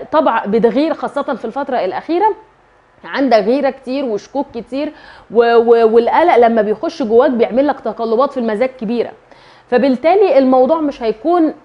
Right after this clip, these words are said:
هو الموضوع بيهدى بس مش هين مره واحده، لا، بياخد خطوات، بتعمل مطبات مطبات لحد ما توصل لارض سلسه. فده بالظبط الشكل اللي عندك، تبدا توصل للشكل السلس الايجابي من بدا-، من بعد يوم تلاتة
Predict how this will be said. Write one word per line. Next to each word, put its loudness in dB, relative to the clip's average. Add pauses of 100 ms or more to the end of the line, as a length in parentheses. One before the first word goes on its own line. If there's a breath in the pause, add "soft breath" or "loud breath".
(160)
هو 2
الموضوع 2
بيهدى 2
بس -4
مش -2 (140)
هين 2
مره 4
واحده، -2 (300 loud breath)
لا، 2
بياخد 0 (240 loud breath)
خطوات، 4
بتعمل -2
مطبات -2
مطبات -4
لحد -6
ما -4
توصل -6
لارض -4 (100)
سلسه. -2 (640 soft breath)
فده 4
بالظبط 0
الشكل -6
اللي 0
عندك، -4
تبدا -4
توصل -6
للشكل -6
السلس -2
الايجابي 0
من 0
بدا-، -4
من -4
بعد 0
يوم -4
تلاتة -4